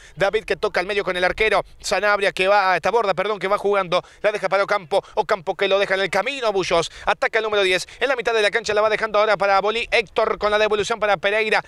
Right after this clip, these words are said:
se viene con la pelota a Pereira, ataca por la derecha, Kika Deportes que busca, mete el centro, corta de cabeza,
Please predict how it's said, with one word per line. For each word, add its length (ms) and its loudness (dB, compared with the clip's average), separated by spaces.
se 180 -2
viene 240 0
con 140 -2
la 80 2
pelota 360 0
a 40 2
Pereira, 500 0
ataca 460 0
por 160 -2
la 100 2
derecha, 420 0
Kika 260 0
Deportes 400 0
que 140 -2
busca, 260 0
mete 240 -2
el 100 0
centro, 600 0
corta 840 0
de 140 0
cabeza, 440 2